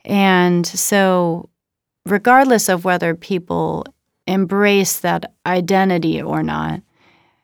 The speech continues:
the experience of isolation is very common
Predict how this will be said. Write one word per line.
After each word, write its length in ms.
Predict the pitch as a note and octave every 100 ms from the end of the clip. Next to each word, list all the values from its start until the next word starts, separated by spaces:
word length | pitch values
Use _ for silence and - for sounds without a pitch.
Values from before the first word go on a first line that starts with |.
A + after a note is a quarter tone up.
| _ _ _ _ _ _ _ -
the 160 | F3 G#3
experience 680 | G3 - - B3 C4+ B3 G#3+
of 120 | E3+
isolation 800 | E3 F3 - E3+ D#3+ D#3+ F#3 F3
is 140 | F3
very 360 | D#3 E3 E3 E3
common 600 | - E3 D#3 E3 F3+ F3+